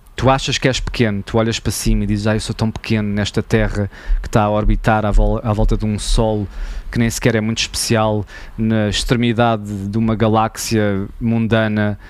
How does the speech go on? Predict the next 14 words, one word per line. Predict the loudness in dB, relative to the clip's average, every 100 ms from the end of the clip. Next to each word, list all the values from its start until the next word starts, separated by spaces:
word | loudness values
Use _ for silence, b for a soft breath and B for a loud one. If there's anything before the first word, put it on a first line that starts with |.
| B B -2
num | 0 2
universo | 2 2 2 2 0 -4
que | 0
não | 0 0
me | -2
conhece." | 0 2 0 -2 -8 -14 B B B -20 -20 -20 -20 -20 -20 -20 -20 -20 -6 0
Mas | 2 2 0 -6 0
em | -2
termos | 2 -2 0
de |
escala | -4 2 2 2
não | 0 0
é | -2
assim. | -2 -4